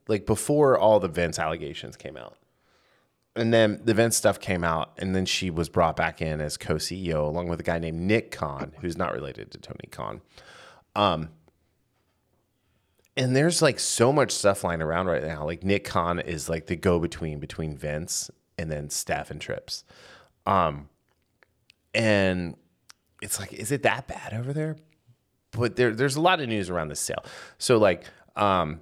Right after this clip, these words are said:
people are conjecturing Disney is gonna buy them. Disney does not have eight point four billion dollars to spend. Um, they're talking about, you know, maybe, um,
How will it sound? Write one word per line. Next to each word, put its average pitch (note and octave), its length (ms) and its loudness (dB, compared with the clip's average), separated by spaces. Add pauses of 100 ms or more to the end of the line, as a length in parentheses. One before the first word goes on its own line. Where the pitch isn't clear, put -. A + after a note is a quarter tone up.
(360)
people B2 240 4
are A2 160 8
conjecturing F#2 720 0
Disney D#2 340 -6
is D2+ 100 -10
gonna D2 200 -10
buy G#1+ 240 -12
them. D2+ 160 -14
Disney D3+ 540 -2 (260)
does A#2+ 180 0
not A2 200 0
have E2+ 500 -2 (280)
eight G2+ 200 -10
point E2 240 -8
four C#2+ 160 -6
billion - 320 -12
dollars - 380 -12
to - 100 -16
spend. - 400 -14 (500)
Um, F#2 460 2
they're G#2 120 4
talking F#2+ 440 0
about, E2 560 2
you F#2+ 160 -2
know, D#2 340 -4
maybe, E2+ 500 -6
um, D2 300 -8